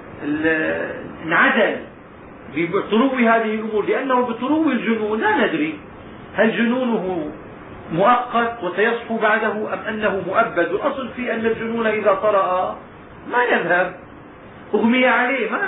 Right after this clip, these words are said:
ندري سيستمر إغماؤه يوما أو يومين أو ساعة أو ساعتين أو يمكن ما يصحو نهائيا، فبمجرد طلوع هذه الأشياء ينعزل ويبطل قضاؤه، يبطل حكمه، تبطل توليته.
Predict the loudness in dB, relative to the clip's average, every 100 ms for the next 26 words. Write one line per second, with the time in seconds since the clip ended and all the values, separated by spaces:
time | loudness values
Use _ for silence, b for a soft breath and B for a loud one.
0 | -2 -2 -2 0 2 0 0 0 0 0
1 | 0 0 2 2 2 0 0 2 2 0
2 | 0 -2 0 0 0 -2 -2 -2 2 2
3 | 4 2 0 -8 -6 -2 -2 -2 -2 -2
4 | -4 -8 -16 -4 -2 0 0 0 -4 -12
5 | -10 2 2 2 -2 -6 0 2 2 2
6 | -2 -4 -8 -16 -20 -2 -2 0 0 2
7 | 2 0 -2 -4 -2 0 2 2 0 -4
8 | -6 -2 2 2 2 -2 -14 -20 -20 -20
9 | -12 -2 2 4 2 0 -6 -10 -20 -20
10 | -20 -12 2 4 4 2 -2 -2 -2 -8
11 | -18 -10 -4 2 4 2 -2 -8 -12 -20
12 | -4 0 0 0 -2 -2 -6 -6 -8 -8
13 | -12 -18 0 0 2 -2 2 2 2 2
14 | 2 0 -6